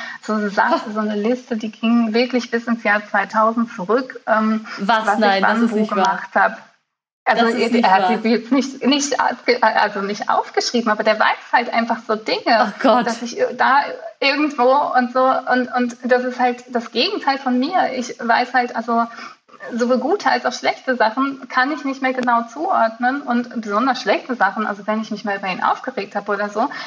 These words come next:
Speaker 1: dann, äh, ist das nach zwei Tagen vergessen und dann weiß, also kann ich das jetzt nicht mehr abrufen. Aber er weiß halt, was ich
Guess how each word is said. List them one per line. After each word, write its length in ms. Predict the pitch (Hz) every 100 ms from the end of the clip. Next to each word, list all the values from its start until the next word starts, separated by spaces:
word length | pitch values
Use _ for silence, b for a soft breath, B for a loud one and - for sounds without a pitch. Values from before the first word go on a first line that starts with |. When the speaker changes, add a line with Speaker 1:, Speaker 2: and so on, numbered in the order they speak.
| B
Speaker 1:
dann, 240 | 214 208 214
äh, 320 | - - 170 240 -
ist 160 | - -
das 80 | 262
nach 180 | 277 -
zwei 180 | 240
Tagen 280 | 269 285 254
vergessen 560 | 233 196 220 330 269 302
und 360 | - 254 247 -
dann 200 | 233 233
weiß, 340 | 247 311 - -
also 220 | 247 233
kann 240 | 233 233
ich 120 | 254 -
das 160 | 262
jetzt 180 | 247 247
nicht 140 | 240
mehr 180 | 208 185
abrufen. 640 | 392 - - - - 220 233 B B
Aber 260 | 220 226 - - -
er 420 | 226 240 277 - - -
weiß 520 | 247 254 381 440 -
halt, 240 | 220 202
was 220 | 208 190
ich 100 | 220